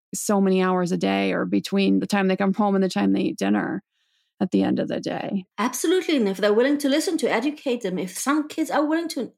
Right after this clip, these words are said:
Speaker 2: are, would be interested to know in how they're being manipulated, and how they remind them how they felt during lockdown when they couldn't stand being in front of the screens.
Speaker 1: Yeah. Well, I mean, even the parents, though,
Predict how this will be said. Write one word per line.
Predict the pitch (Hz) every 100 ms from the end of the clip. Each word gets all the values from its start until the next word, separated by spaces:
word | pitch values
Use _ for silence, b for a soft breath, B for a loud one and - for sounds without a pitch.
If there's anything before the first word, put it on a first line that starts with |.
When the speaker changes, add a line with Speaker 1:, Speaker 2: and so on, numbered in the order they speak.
| -
Speaker 2:
are, | - 240 240 -
would | 214 269
be | 339
interested | 320 233 220 143
to | - 160
know | 156 139 131 _ _ _ _
in | 185
how | 175 175
they're | 170
being | 175 175
manipulated, | 170 170 165 175 151 143 156 143 - b b b b -
and | 156 185 180 - -
how | 214 214 202
they | 202 196 196 _
remind | 240 233 247 233
them | 196
how | 202
they | 202 196
felt | - 196 190
during | 165 175
lockdown | 170 170 175 - 165 131 139 139 _ _ -
when | 170
they | 165 165 -
couldn't | - 196
stand | - 175 180 196
being | 175
in | 175
front | 170
of | 170
the |
screens. | - - - 220 - _ _
Speaker 1:
Yeah. | - 208 190 190
Well, | - 254
I | 285
mean, | 294
even | 302 277
the | 226
parents, | 208 240 240 311 233 -
though, | - 202